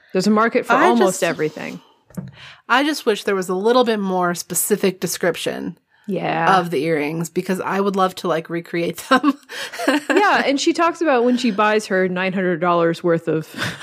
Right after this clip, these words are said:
Speaker 1: <laughs> jewelry making supplies. Um, she mentions that she bought, this guy talked her into buying some Ceylon sapphires,
Speaker 2: Yeah.
Speaker 1: um, which are pretty expensive.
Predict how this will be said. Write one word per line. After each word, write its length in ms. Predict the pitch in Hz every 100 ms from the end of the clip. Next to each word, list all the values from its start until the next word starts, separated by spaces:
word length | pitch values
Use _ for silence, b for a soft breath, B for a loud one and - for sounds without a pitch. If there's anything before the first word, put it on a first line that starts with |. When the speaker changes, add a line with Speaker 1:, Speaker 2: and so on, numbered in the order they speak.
| B B
Speaker 1:
<laughs> 360 | B B _ -
jewelry 640 | - - 262 - - - -
making 480 | 277 - - -
supplies. 720 | - - - 220 214 214 214 - B B B B B B B -
Um, 440 | 247 202 190 180 _ - -
she 240 | - - 247
mentions 560 | 233 233 233 202 196 190
that 200 | 175 -
she 160 | 190
bought, 360 | 165 170 - - 180
this 160 | 170
guy 180 | 180 175
talked 300 | 170 175 165
her 80 | 175
into 120 | 170
buying 420 | 170 160 170 175
some 280 | 160 - 160
Ceylon 680 | 151 - 180 180 180 180 175
sapphires, 1000 | - 147 160 208 214 240 277 302 - - b b b b b - -
Speaker 2:
Yeah. 300 | 180 165 -
Speaker 1:
um, 220 | 160 156 _ _ -
which 300 | 180 175 -
are 120 | 170
pretty 240 | 165 175 165
expensive. 800 | 160 170 160 - 202 240 -